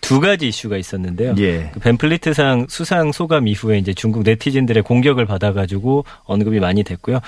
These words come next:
Speaker 1: 그다음에 이제 세비지 러브라고 피처링한 곡이 또, 어, 빌보드 핫백 차트 일 위 하면서, 어, 일, 이 위를 다
Speaker 2: 예.
Speaker 1: 비티에스가 차지하게 됐죠. 그러면서 이번 주 비티에스가 정말 뭐 여러 가지 논란이랑 그다음에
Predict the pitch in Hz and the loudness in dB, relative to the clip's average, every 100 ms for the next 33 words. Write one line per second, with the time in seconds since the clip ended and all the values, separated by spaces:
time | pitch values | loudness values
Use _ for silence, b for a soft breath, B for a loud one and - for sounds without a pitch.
0 | B B B - 127 127 123 196 220 240 | B B B 0 2 2 4 2 2 0
1 | 214 180 160 147 123 120 110 - 208 - | 0 0 0 0 0 -2 -2 -4 -6 0
2 | 233 208 170 135 104 98 107 98 - 107 | 0 2 2 0 -2 0 0 0 -2 -2
3 | 98 87 B B B - 95 90 120 113 | -2 -4 B B B -8 -6 -2 0 2
4 | 117 156 - 165 147 143 120 113 127 131 | 2 0 0 -2 -2 -4 -2 -2 0 0
5 | 139 120 104 123 110 87 B B B B | 0 0 0 0 0 -2 B B B B
6 | B - 98 - 196 233 214 165 131 107 | B -10 -6 0 2 4 4 2 0 -2
7 | 104 95 87 - _ - - 113 107 95 | -6 -6 -6 -14 _ -20 -14 -4 -2 -2
8 | 87 80 - 113 - - 143 139 113 90 | -4 -6 -4 -4 -4 -4 0 0 0 -4
9 | - 101 98 - 104 104 98 101 95 B | -8 -8 -8 -2 0 2 0 -2 -4 B
10 | B 110 113 110 110 117 - 131 135 113 | B 0 2 2 0 -2 0 -2 0 0
11 | 104 110 113 101 B B B - 98 101 | 2 2 2 2 B B B -14 -6 0
12 | 120 139 127 107 110 117 131 131 120 117 | 2 2 0 -2 -2 2 2 2 2 2
13 | 117 113 107 104 107 104 107 110 | 2 0 -2 0 0 2 2 0